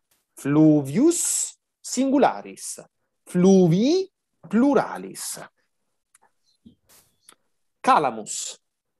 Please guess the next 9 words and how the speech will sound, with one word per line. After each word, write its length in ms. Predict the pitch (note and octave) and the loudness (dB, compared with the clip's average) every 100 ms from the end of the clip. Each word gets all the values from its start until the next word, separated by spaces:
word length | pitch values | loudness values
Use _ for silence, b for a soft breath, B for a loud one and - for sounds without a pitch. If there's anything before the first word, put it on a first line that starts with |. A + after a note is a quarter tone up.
| _ _ - | _ _ -2
Calamus. 840 | E3+ C3 B2 F#3 D#4 - - - _ _ _ _ _ _ _ _ _ _ _ _ _ _ - - _ _ _ _ _ - | -2 0 -4 -4 -4 -4 -8 -12 _ _ _ _ _ _ _ _ _ _ _ _ _ _ -20 -20 _ _ _ _ _ -2
Calami. 600 | C#4+ F3 C3 A2+ G2+ - _ _ _ _ _ _ _ _ _ _ _ _ _ _ _ _ _ _ _ _ _ | 2 2 0 -4 -14 -20 _ _ _ _ _ _ _ _ _ _ _ _ _ _ _ _ _ _ _ _ _
Calami. 540 | F#3 C3+ G2 F#2 - _ _ _ _ | -4 -2 -4 -10 -18 _ _ _ _
Calamus, 840 | C#3 E3+ A#3 C4+ D#4+ D#4+ - - _ _ | -2 2 4 2 0 -2 -8 -12 _ _
calami. 500 | C#3 G#2 F#2+ F#2+ G2 - _ _ _ | -6 -4 -4 -8 -14 -18 _ _ _
Fluvius, 960 | - F#3+ G#3 B3 C4 D4 D#4+ D#4+ - - _ _ _ | 0 6 8 8 8 6 6 2 -4 -12 _ _ _
fluvi. 580 | G#3+ A3 C3+ A2 G#2 D#3+ _ _ _ _ _ _ _ | 4 6 6 2 -10 -14 _ _ _ _ _ _ _
Bene? 420 | A3+ B3 C4+ D#4 | 2 4 2 -4
Singularis, 1040 | - - C3+ B2 C3 D3 A3+ C#4+ D4+ - - | -10 -6 -4 0 4 4 2 0 -4 -6 -12